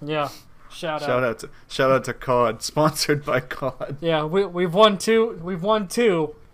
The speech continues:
Speaker 1: <laughs> We're waiting for that sponsorship.
Speaker 2: Yep.
Speaker 1: All right. Uh, let's talk. Let's talk shop.
Speaker 2: Uh,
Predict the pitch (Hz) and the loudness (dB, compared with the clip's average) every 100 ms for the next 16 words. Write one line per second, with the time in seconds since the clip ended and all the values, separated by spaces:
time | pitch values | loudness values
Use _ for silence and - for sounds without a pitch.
0 | - - - - - 196 - 226 202 180 | -20 -20 -20 -12 -4 -4 2 2 2 -2
1 | 202 202 - 208 208 - 175 - 170 135 | -4 -4 -4 -2 -2 -4 -12 -10 -12 -12
2 | - - - _ - - 104 101 - - | -18 -20 -20 _ -20 -18 -16 -16 -18 -20
3 | - - - 165 151 - - 190 180 180 | -20 -20 -8 -4 -4 -8 -10 0 0 0
4 | 180 208 208 - 208 185 - - - - | -2 -8 -8 -2 2 2 -2 -10 -16 -12
5 | - - - 180 175 - 190 175 - 190 | -12 -12 -10 -10 -10 -4 -2 -2 -4 -2
6 | 156 - _ _ _ - - - - - | -2 -4 _ _ _ -20 -20 -20 -20 -20
7 | - - - - - - - - - 117 | -20 -20 -20 -20 -20 -20 -18 -14 -6 -2
8 | 117 117 113 110 | -2 0 -2 -4